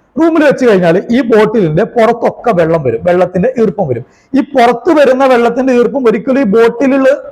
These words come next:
ഉള്ള വെള്ളമല്ല, അത് നമുക്ക് ഉറപ്പാണ്. കാരണം ഇപ്പൊ നമ്മളൊരു ചില്ലിന്റെ ബോട്ടിൽ കൊണ്ടുവന്ന് വെച്ചാലും ഗ്ലാസ് കൊണ്ടുള്ള ബോട്ടിലാണെങ്കിലും ഇപ്പുറത്തേക്ക് ആ വെള്ളം വരുമല്ലോ, ഒരിക്കലും ഇതിന്ന് പുറത്തേക്ക് ലീക്ക് ആവില്ല, അത് നമുക്കറിയാവുന്ന കാര്യമാണ്. ഈ പുറത്ത് വരുന്ന വെള്ളം എന്ന് പറയുന്നത് നമ്മളെ അന്തരീക്ഷത്തിലുള്ള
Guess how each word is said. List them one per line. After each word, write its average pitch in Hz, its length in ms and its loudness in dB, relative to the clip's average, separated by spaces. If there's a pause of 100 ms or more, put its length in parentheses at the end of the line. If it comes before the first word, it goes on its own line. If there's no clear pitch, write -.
(160)
ഉള്ള 247 200 2
വെള്ളമല്ല, 254 580 0
അത് 190 120 0
നമുക്ക് 247 220 0
ഉറപ്പാണ്. 240 400 0 (280)
കാരണം 208 140 2
ഇപ്പൊ 247 140 0
നമ്മളൊരു 254 220 0
ചില്ലിന്റെ 240 440 0
ബോട്ടിൽ 240 360 2
കൊണ്ടുവന്ന് 233 260 0
വെച്ചാലും 226 360 -2
ഗ്ലാസ് 185 280 0
കൊണ്ടുള്ള 240 260 -2
ബോട്ടിലാണെങ്കിലും 240 760 -2 (140)
ഇപ്പുറത്തേക്ക് 233 400 0
ആ 247 40 2
വെള്ളം 240 240 0
വരുമല്ലോ, 175 380 0 (260)
ഒരിക്കലും 196 300 0
ഇതിന്ന് 240 200 0
പുറത്തേക്ക് 214 400 0
ലീക്ക് 240 280 0
ആവില്ല, 233 360 0
അത് 165 100 -2
നമുക്കറിയാവുന്ന 214 540 0
കാര്യമാണ്. 214 460 0 (320)
ഈ 269 60 2
പുറത്ത് 254 480 0
വരുന്ന 247 340 2
വെള്ളം 196 420 2
എന്ന് 185 120 -2
പറയുന്നത് 123 580 -4 (260)
നമ്മളെ 208 220 0
അന്തരീക്ഷത്തിലുള്ള 202 880 0